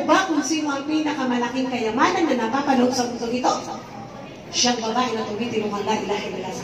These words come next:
kanyang puso. Tayo yun, mga kapatid. Right? Tayo ang pinakamalaking kayamanan na napapaloob sa mundong ito, kaya kapag nakuha ang babae ito, huwag mo naman napastanganin. Right? Kasi marami mga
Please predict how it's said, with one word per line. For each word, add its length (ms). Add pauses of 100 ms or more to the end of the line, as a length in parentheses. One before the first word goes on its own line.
kanyang 240
puso. 160 (1200)
Tayo 160
yun, 160
mga 240
kapatid. 400 (880)
Right? 480 (240)
Tayo 320
ang 240
pinakamalaking 800
kayamanan 680 (440)
na 80
napapaloob 720
sa 160
mundong 400
ito, 180 (380)
kaya 240
kapag 320
nakuha 260
ang 140
babae 400
ito, 80
huwag 80
mo 160
naman 160
napastanganin. 560 (2250)
Right? 480
Kasi 240
marami 400
mga 160